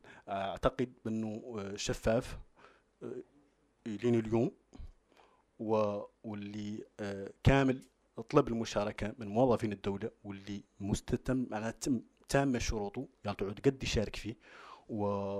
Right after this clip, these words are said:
و، و، طبعا، آه، المسطرة متابعتها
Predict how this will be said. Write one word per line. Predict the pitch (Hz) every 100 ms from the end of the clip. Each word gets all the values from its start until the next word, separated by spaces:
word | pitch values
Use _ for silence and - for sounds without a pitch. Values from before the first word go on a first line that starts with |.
| 95 101 - 104 104
و، | 98 98 95 92 95 107
و، | 113 101 92 90 85 - - 101 98
طبعا، | - 104 95 123 - - - -
آه، | 226 101 98 101 98 113 120 117 117 117 113 113 110 127 127 110 104 -
المسطرة | 110 104 101 110 - 123 107 95 - _ -
متابعتها | 101 101 107 - 107 107 98 104 104 104